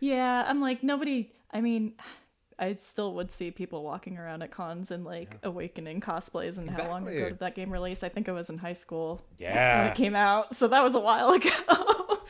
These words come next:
Speaker 2: It is.
Speaker 1: But long enough to get three degrees,
Speaker 2: Yeah.
Speaker 1: I think.
Speaker 2: Yeah.
Speaker 1: College lasted forever. <laughs>
Speaker 2: Let me tell you, when, when you are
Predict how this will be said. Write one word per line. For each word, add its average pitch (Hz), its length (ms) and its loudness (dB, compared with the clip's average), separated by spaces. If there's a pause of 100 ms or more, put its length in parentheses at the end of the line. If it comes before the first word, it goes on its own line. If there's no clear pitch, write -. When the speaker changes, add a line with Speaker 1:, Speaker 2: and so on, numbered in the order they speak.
(280)
Speaker 2:
It 113 120 -10
is. 120 180 -6
Speaker 1:
But 185 380 -2 (920)
long 226 180 0
enough 220 200 0
to 208 140 -8
get 202 300 -4 (420)
three 220 180 -4
degrees, 285 600 -4 (480)
Speaker 2:
Yeah. 190 260 -14 (220)
Speaker 1:
I - 80 0
think. 302 500 -4
Speaker 2:
Yeah. 117 200 -8 (880)
Speaker 1:
College 277 420 4
lasted 208 360 -4
forever. 220 480 -4 (440)
<laughs> - 440 6
Speaker 2:
Let 143 180 4
me 180 80 -4
tell 175 180 0
you, 143 100 -2
when, 123 260 -6
when 123 180 -4
you 196 200 4
are 160 220 10